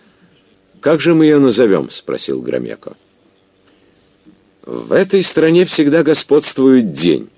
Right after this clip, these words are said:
Центральное светило, скрытое в недрах нашей планеты, как бы соответствует представлениям древних народов о боге огня, таящемся под землёй.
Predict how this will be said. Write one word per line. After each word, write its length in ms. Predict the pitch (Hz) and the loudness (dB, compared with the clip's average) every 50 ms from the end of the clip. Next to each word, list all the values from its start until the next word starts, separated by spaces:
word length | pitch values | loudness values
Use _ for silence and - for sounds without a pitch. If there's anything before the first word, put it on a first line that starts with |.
| _ _ _ _ _ _ _ _ _ _ _ _ - _ _ - - _ _ | _ _ _ _ _ _ _ _ _ _ _ _ -20 _ _ -20 -20 _ _
Центральное 640 | - - 151 139 110 131 135 147 147 147 139 131 123 | -4 0 0 2 2 2 2 4 4 4 4 2 2
светило, 580 | - - 117 107 110 101 - 107 101 98 104 104 | 0 0 0 0 0 0 0 2 2 4 4 2
скрытое 560 | - - - - 101 104 101 98 107 101 98 | 0 -4 -4 0 2 2 2 2 2 2 2
в 40 | 92 | 2
недрах 420 | 101 101 101 98 95 101 - - | 2 2 2 2 0 0 0 0
нашей 280 | 101 98 92 - 101 92 | -4 -4 -2 -2 -4 -2
планеты, 500 | - 104 101 101 101 101 95 98 101 92 | 0 0 0 2 2 0 0 -2 -4 -2
как 200 | 113 120 127 113 | 0 -2 -2 2
бы 120 | 104 123 | 0 -2
соответствует 920 | - - 117 104 95 - 104 117 139 131 - - 113 113 110 104 - - | 0 2 0 -2 0 0 0 0 0 0 -2 -2 0 2 2 2 2 -2
представлениям 1160 | - - 95 98 92 - - - 107 92 90 95 107 117 110 104 92 82 80 82 80 78 78 | -6 -2 -2 -2 -2 -4 -6 -4 -2 -2 0 0 0 0 0 0 -2 -2 -4 -4 -6 -6 -2
древних 580 | 78 90 87 85 78 69 65 65 60 57 - | -2 0 2 2 2 2 -2 -6 -12 -12 -14
народов 480 | - 58 60 60 58 60 69 87 117 123 - _ _ _ _ - - - _ - | -16 -12 -10 -8 -8 -8 -6 -6 -6 -8 -8 _ _ _ _ -20 -20 -20 _ -4
о 140 | - 92 95 | -2 -2 -2
боге 420 | 78 85 107 110 101 95 127 135 | 2 2 2 2 2 2 2 0
огня, 320 | 131 131 147 170 180 165 110 | 2 2 2 2 2 0 0
таящемся 720 | - 80 69 71 71 64 - - - 65 - - - 62 | -2 -2 -2 0 0 -2 -4 -6 -12 -12 -12 -10 -10 -10
под 200 | - 71 67 64 | -6 -6 -8 -6
землёй. 460 | 62 69 67 64 58 57 53 53 - | -6 -6 -6 -6 -6 -8 -10 -10 -12